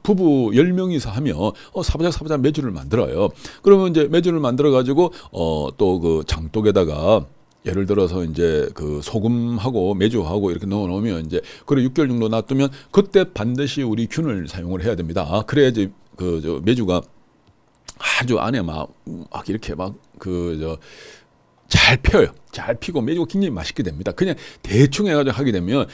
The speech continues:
메주 안에 곰팡이 같은 거, 시커먼 거, 뭐, 뭐 이상한 곰팡이들 피가지고 맛이 이상해져요. 근데 저희들 유원 플러스 균을 이제 여러분들이 사용하게 되면 메주 자체가 벌써 막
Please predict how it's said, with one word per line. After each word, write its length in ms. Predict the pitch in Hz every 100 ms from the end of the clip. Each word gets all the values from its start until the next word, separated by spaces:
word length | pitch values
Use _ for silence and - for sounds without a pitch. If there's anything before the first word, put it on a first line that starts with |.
| -
메주 260 | - 143 143
안에 140 | 120
곰팡이 420 | 104 113 107 175 160
같은 240 | 113 85
거, 80 | 65
시커먼 640 | - - - - 170 165
거, 360 | 151 80 110 127 - - -
뭐, 400 | 110 139 107 80
뭐 140 | - 104
이상한 360 | 90 107 160
곰팡이들 440 | 135 92 110 131 113
피가지고 420 | - 113 95 120
맛이 320 | 82 117 -
이상해져요. 640 | 113 92 101 95 60 87
근데 200 | 98 110 98 - -
저희들 400 | - 135 131 117
유원 360 | 123 175 185 180
플러스 400 | - 202 - 123
균을 460 | 95 95 92 135 101
이제 140 | 80
여러분들이 300 | 101 101 98
사용하게 300 | 95 92 101
되면 340 | 82 123 107 -
메주 320 | - 175 214 208
자체가 480 | 165 - - 220
벌써 240 | - 113 120
막 160 | 87